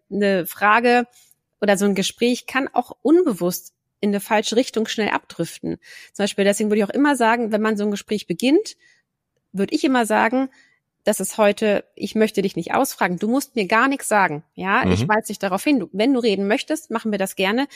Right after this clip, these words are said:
Speaker 1: du musst das aber nicht.“ Dass man die Leute, wie bei einem bem, wo ja ganz viele konkrete Voraussetzungen davor gegeben sind bezüglich
Speaker 2: Mhm.
Speaker 1: Datenschutzeinwilligung,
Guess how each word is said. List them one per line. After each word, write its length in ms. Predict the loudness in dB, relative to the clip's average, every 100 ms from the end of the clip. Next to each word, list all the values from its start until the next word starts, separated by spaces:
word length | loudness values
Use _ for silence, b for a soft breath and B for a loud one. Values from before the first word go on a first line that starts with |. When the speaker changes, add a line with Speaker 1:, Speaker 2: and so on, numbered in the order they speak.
| B -4
Speaker 1:
du 100 | 0
musst 200 | 2 0
das 140 | -4
aber 200 | -4 -2
nicht.“ 480 | -4 -6 -12 -14 -8
Dass 140 | -4
man 140 | -2 0
die 60 |
Leute, 320 | 4 4 4 2
wie 100 | 2
bei 80 |
einem 240 | 2 0 2
bem, 360 | 4 4 2
wo 120 | 0 2
ja 140 | 2
ganz 460 | 2 0 0 -2 -6
viele 280 | -2 0
konkrete 400 | 0 -2 0 -2
Voraussetzungen 720 | -2 2 2 2 -4 -4 -2 -2
davor 300 | -2 -2 -2
gegeben 400 | 0 0 2 0
sind 280 | -2 -4
bezüglich 300 | -8 -16 -8 0
Speaker 2:
Mhm. 60 |
Speaker 1:
Datenschutzeinwilligung, 1120 | 2 2 0 -4 -6 -2 -2 0 0 0 -2